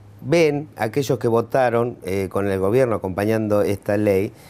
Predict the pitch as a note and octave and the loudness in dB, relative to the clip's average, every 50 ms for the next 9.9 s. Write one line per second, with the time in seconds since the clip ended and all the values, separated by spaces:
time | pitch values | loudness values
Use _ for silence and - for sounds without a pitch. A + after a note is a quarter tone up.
0 | - - - - - F#2+ F#2 F2+ F2+ F2 F2 F2 E2 E2 E2 D#2+ - - - D#3+ | -20 -20 -10 -4 -2 0 2 2 2 2 2 0 0 -2 -4 -6 -6 -4 -2 0
1 | E3+ F3 F3 E3+ - D3+ D3 D3+ C#3 A#2+ - C3 A#2 G#2 - A#2 B2 C3+ D3 C3+ | 2 2 2 2 2 2 2 2 2 0 0 -2 -2 0 0 0 2 2 2 2
2 | B2 A#2+ A#2+ C3+ D3+ D#3 D3 B2+ A2+ G#2 F#2 - - - - - - - A2 G#2 | 2 0 0 0 2 2 2 2 2 0 -2 -4 -8 -16 -20 -16 -8 -4 -2 0
3 | G2+ A2 A2 A#2 A2+ - - - F#2+ F2+ F2+ F2+ F2+ F#2 G#2 G#2 A#2 B2 A#2+ G#2+ | 2 2 2 2 0 -2 -4 -4 -4 -2 -2 -2 0 0 0 0 0 0 0 -2
4 | - - G#2 G2 F#2+ F#2 F2 - - G2+ F#2 - B2 A#2 G#2+ A#2 G#2 G2 F#2+ F2+ | -2 -2 -2 -2 -2 -6 -8 -8 -8 -10 -4 -2 -2 -2 0 0 0 0 0 0
5 | F#2 F2 E2+ E2 D#2+ D#2+ - F2+ G#2 A2 A2 G2 G2 G2 F#2 F2+ G2+ G#2+ A2+ A2 | -2 -2 -4 -4 -6 -8 -8 -6 -4 -2 -2 0 -2 -2 -2 -2 -2 0 0 0
6 | G2+ F2+ - - - F#3+ E3+ D3 B2 A#2+ B2+ C#3 D#3 D#3+ - - - - - - | -2 -2 -4 -2 0 0 2 2 2 2 4 2 2 0 -2 -8 -20 -20 -20 -20
7 | _ - F2+ F2+ F2 F2 F2+ - - C#3+ D#3 E3 D#3+ C3+ - - D3+ D#3 F3 - | _ -6 -4 -2 -2 -2 -2 -2 -2 0 0 0 0 0 0 0 0 0 0 0
8 | - B2+ A#2 A2 - C#3+ C#3 C#3+ C3 A2+ B2 B2 C#3 B2+ C#3+ C3 A2+ B2+ C#3 E3+ | -2 -2 0 -2 -2 -2 -2 -2 0 0 0 0 0 0 -2 -2 -2 -2 -2 -2
9 | E3+ F#3 E3 - D3+ B2 B2 A#2+ A#2 A2 G#2 A#2 A2+ A#2 A#2+ B2+ C#3+ C3+ | -2 -2 -2 -2 -2 -2 -2 -2 -2 -2 -2 -2 0 0 2 2 0 0